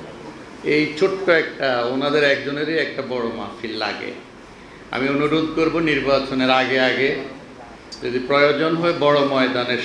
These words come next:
সকল আলেমদের নিয়ে সকাল দশটা থেকে শুরু করে বিকাল পাঁচটা পর্যন্ত শুধু নির্বাচনী কার্যক্রমকে, বিজয় কার্যক্রমকে সফল করার জন্য একটা বড় সমাবেশ করতে হবে।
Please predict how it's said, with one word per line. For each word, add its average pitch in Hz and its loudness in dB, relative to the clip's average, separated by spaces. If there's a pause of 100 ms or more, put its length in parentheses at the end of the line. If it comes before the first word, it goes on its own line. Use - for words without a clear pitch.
সকল 175 2
আলেমদের 139 2
নিয়ে 120 -4 (100)
সকাল 135 -2
দশটা 139 0
থেকে 135 -2
শুরু 131 -2
করে 131 0
বিকাল 127 -2
পাঁচটা 131 0
পর্যন্ত 127 -2 (720)
শুধু 208 6
নির্বাচনী 185 4
কার্যক্রমকে, 151 -2
বিজয় 143 0
কার্যক্রমকে 147 2 (160)
সফল 165 6
করার 185 6
জন্য 165 2
একটা 156 0 (140)
বড় 175 8 (160)
সমাবেশ 139 4 (100)
করতে 123 4
হবে। 113 4